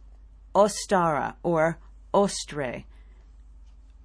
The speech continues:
with her basket of eggs. She's accompanied by hare or rabbit, a manifestation of God. Green has been sacred to this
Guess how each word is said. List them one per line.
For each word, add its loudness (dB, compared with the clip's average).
with 0
her 0
basket 2
of -4
eggs. -2
She's -6
accompanied -2
by 0
hare 2
or -2
rabbit, -2
a -4
manifestation -2
of -12
God. -2
Green 0
has -2
been -6
sacred -4
to -4
this -6